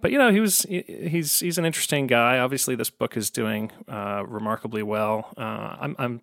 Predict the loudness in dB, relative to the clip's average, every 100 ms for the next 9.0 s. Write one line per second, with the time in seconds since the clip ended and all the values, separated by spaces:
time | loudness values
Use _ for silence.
0 | -8 -6 0 4 4 4 _ -4 0 0
1 | -2 -6 -20 -20 -20 -20 -4 2 4 6
2 | 6 6 2 -2 -4 -2 -2 -2 -2 -2
3 | 0 0 0 0 0 2 0 -4 -12 -20
4 | -20 -12 -8 -6 -4 -2 -2 0 0 -2
5 | -2 -2 -2 -4 -8 -10 -8 -6 -4 -2
6 | 0 -2 -4 -12 -12 -8 -2 -2 0 -2
7 | -2 2 2 2 -2 -2 -2 -6 -6 -6
8 | -8 -6 -8 -6 -6 -4 -4 -4 -6 -8